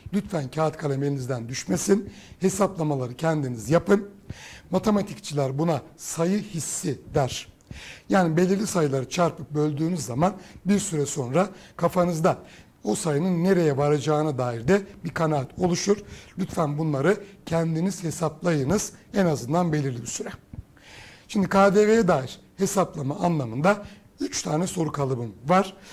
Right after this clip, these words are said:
Soru kalıplarına geçmeden uyarım yapayım. K D V'nin oranı sabit değildir. Sıfır,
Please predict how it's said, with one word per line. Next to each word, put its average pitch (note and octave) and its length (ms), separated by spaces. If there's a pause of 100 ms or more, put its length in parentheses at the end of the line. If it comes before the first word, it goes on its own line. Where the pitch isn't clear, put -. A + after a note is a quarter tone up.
(180)
Soru G#3+ 280
kalıplarına C#3 520
geçmeden E3+ 720 (140)
uyarım E3+ 360
yapayım. - 320 (1160)
K F3+ 280
D D#3 160
V'nin A#2 300 (160)
oranı D3+ 400 (200)
sabit D#3+ 720 (240)
değildir. D3 960 (600)
Sıfır, E3 720